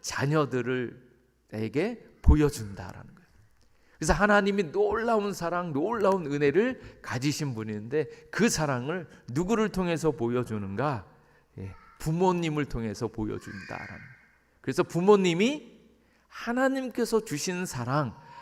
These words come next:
하나님께서 주신 은혜를 처음으로 베풀어 주시는 분들이 바로 부모님이다라는 거예요.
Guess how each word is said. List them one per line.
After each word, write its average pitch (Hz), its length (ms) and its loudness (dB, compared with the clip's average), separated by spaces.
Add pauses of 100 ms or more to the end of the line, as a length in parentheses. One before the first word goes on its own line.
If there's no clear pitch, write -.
(120)
하나님께서 226 880 0
주신 151 460 -4
은혜를 180 640 2
처음으로 277 720 2
베풀어 139 460 6
주시는 113 440 -6
분들이 104 540 -6 (180)
바로 - 360 -2
부모님이다라는 101 1200 -6
거예요. - 200 -20